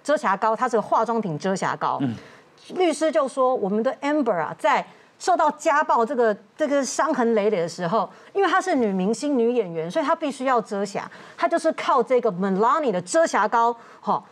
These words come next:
Speaker 1: 去遮她身上的伤，
Speaker 2: 嗯。
Speaker 1: 否-，否则的话，你们才，你们才看不出来嘛，她都遮得好好的，因为毕竟女明星要靠脸吃饭。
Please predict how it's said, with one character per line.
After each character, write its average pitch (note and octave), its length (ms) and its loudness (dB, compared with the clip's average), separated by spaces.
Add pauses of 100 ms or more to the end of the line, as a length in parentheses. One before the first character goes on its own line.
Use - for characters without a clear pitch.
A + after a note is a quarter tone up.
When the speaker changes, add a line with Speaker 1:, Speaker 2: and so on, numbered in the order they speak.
(100)
Speaker 1:
去 D4+ 140 -6
遮 C#4+ 220 -2
她 B3 160 2
身 A#3+ 200 0
上 A3+ 160 -2
的 F3+ 120 -4
伤， E3+ 340 -4
Speaker 2:
嗯。 D#3 160 2
Speaker 1:
否-， G#3+ 140 2
否 A3+ 260 -2
则 A3+ 80 0
的 C4+ 60 0
话， E4 100 4
你 A#3 100 0
们 G3 100 0
才， G#3 200 0
你 C4 100 -6
们 B3+ 80 0
才 C#4+ 140 2
看 F4 160 0
不 D#4 80 0
出 F4+ 160 -2
来 A3+ 160 2
嘛， A#3 180 0 (220)
她 - 80 -2
都 F4+ 140 2
遮 - 160 2
得 D4+ 80 2
好 G#3 160 0
好 C4 160 0
的， A3 100 0
因 D#4+ 100 -2
为 D4 80 0 (240)
毕 D#4+ 120 0
竟 D4+ 280 0 (260)
女 A3 120 0
明 A#3+ 160 0
星 D4 140 -2
要 C4+ 100 2
靠 B3+ 180 0
脸 D#3+ 160 -6
吃 G3 160 -8
饭。 F#3+ 220 -4